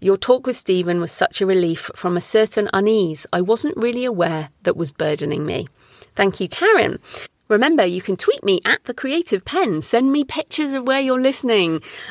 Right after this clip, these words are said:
Uh, you can also send me pictures of graveyards. I always appreciate those.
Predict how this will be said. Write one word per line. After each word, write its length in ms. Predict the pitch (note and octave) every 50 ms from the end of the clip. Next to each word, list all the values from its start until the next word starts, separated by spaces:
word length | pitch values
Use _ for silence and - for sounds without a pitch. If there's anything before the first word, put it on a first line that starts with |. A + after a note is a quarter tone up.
| - -
Uh, 220 | F3+ F3 F3 E3+ -
you 120 | - G#3+
can 120 | - G#3 F3+
also 200 | G3 A3 - G#3+
send 200 | - - B3 B3
me 80 | B3+
pictures 340 | A#3+ - A3 - - A3+ A3
of 120 | B3+ A3+ -
graveyards. 640 | - E3+ E3 E3+ E3+ - E3 - D#3+ E3 - -
I 100 | F3+ F3+
always 220 | F#3 G3 G3+ G3
appreciate 500 | G3+ - - G3 F3+ - - D#3+ - -
those. 300 | - F#3 A3 - - -